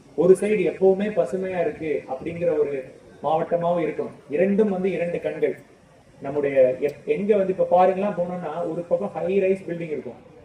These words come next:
அப்படியே வெளியில வர்றப்போ நம்மளுக்கு வந்து அப்படியே விவசாயிகள், விவசாயம், விவசாய சார்ந்த இடங்கள் இருக்கும்.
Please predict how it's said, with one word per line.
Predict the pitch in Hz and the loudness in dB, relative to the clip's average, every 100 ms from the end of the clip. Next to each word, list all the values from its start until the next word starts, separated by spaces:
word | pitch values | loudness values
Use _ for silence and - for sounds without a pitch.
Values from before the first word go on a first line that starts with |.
| - - - - | -20 -20 -20 -20
அப்படியே | - 208 208 240 | -6 2 6 6
வெளியில | 202 214 220 | 6 4 4
வர்றப்போ | 202 185 185 220 | 4 6 4 2
நம்மளுக்கு | 208 180 170 | -2 -4 -6
வந்து | 170 180 | -2 2
அப்படியே | 170 175 170 | 2 0 -4
விவசாயிகள், | 170 170 160 151 147 | -4 -2 -4 -4 -6
விவசாயம், | 151 160 170 156 156 | -6 -4 -4 -4 -8
விவசாய | 147 151 165 147 | -8 -6 -4 -4
சார்ந்த | 147 143 143 143 131 | 0 0 2 2 2
இடங்கள் | 131 139 127 | -2 -6 -8
இருக்கும். | 117 110 | -8 -12